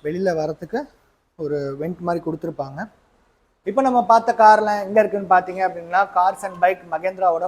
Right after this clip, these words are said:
ஃபர்ஸ்ட் சாய்ஸ்ல தாங்க இருக்கும், தஞ்சாவூர்ல இருக்கும். எக்ஸாக்ட் லொகேஷன் பார்த்தீங்க அப்படின்னா, இது மகேந்திரா pre-owned-க்காக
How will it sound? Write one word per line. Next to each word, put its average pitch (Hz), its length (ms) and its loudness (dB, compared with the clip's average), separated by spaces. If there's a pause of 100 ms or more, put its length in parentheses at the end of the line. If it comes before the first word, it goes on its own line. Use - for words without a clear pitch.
ஃபர்ஸ்ட் 170 280 -4
சாய்ஸ்ல 170 280 -2
தாங்க 165 220 -2
இருக்கும், 226 340 -4
தஞ்சாவூர்ல 180 480 2
இருக்கும். 160 280 -6 (100)
எக்ஸாக்ட் 226 420 0
லொகேஷன் 233 320 -4
பார்த்தீங்க 214 280 2
அப்படின்னா, 202 480 -4
இது 175 120 -8
மகேந்திரா 208 520 0
pre-owned-க்காக 180 1080 0